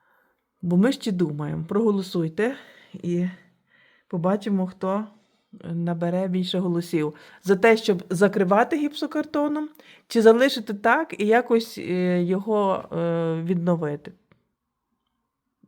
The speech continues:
Відновити ту стелю. Ось, і буде тут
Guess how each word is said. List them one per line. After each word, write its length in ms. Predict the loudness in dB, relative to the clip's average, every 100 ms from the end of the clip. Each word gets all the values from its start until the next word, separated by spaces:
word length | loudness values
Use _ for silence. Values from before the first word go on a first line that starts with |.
| _
Відновити 540 | -6 -2 0 0 0 -4
ту 160 | -10
стелю. 340 | -12 -14 -16 -20 _ _ _ _ _ _ _ _ _ _ _ _ _ _
Ось, 240 | -12 -12 -10
і 100 | -8
буде 300 | -4 -2 -2
тут 340 | -2 -4 -6